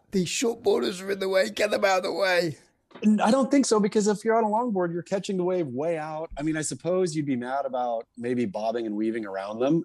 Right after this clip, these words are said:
Speaker 2: uh, you know, 'cause when I, one of the waves I ride most here, wave called, uh, Pipes, the longboarders will be way out.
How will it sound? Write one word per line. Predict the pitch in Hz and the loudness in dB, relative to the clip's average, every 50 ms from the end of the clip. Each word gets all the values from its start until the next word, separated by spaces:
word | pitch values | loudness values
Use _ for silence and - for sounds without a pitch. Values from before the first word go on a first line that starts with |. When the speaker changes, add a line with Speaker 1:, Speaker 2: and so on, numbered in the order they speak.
| _ - | _ -2
Speaker 2:
uh, | - 117 107 107 104 104 104 104 110 113 - _ _ _ _ _ _ - | 0 2 2 4 4 2 2 2 2 0 -2 _ _ _ _ _ _ -4
you | - 143 135 123 | 0 2 2 4
know, | 110 107 107 117 151 143 151 | 4 2 2 2 0 0 0
'cause | 131 156 135 131 | 0 0 0 0
when | 151 165 | 2 2
I, | 165 160 160 151 139 123 123 - _ _ _ _ _ _ - | 2 2 2 0 -2 -4 -8 -16 _ _ _ _ _ _ -10
one | - - - 143 127 127 131 143 151 143 | -8 -6 -4 -2 0 2 2 2 4 4
of | 127 113 104 101 - | 2 2 0 -4 -2
the | - 120 113 107 92 | 0 0 0 0 0
waves | 95 104 113 117 113 113 98 107 | -2 0 0 2 2 0 0 -2
I | 107 104 | -2 -2
ride | 104 104 101 98 90 95 | -2 -2 -4 -4 -6 -6
most | 110 110 104 - - | -8 -8 -8 -8 -6
here, | 101 95 90 87 82 - | -4 -4 -4 -4 -8 -8
wave | - 101 95 92 92 87 - | -6 -4 -2 -2 -2 -4 -4
called, | - 104 95 92 90 85 82 85 - - | -2 0 2 2 2 0 -2 -6 -8 -6
uh, | 101 98 92 87 85 | -6 -4 -4 -6 -6
Pipes, | - - 113 101 92 90 - - - - - _ _ _ _ _ _ _ _ _ _ _ | -4 0 0 2 2 0 -2 -6 -12 -14 -18 _ _ _ _ _ _ _ _ _ _ _
the | - 117 120 | -2 2 2
longboarders | 131 143 151 151 147 143 135 123 | 4 4 4 4 4 4 4 2
will | 113 | 2
be | 107 113 104 | 2 0 2
way | 104 113 110 104 | 2 4 2 4
out. | 101 101 104 107 | 2 2 0 -2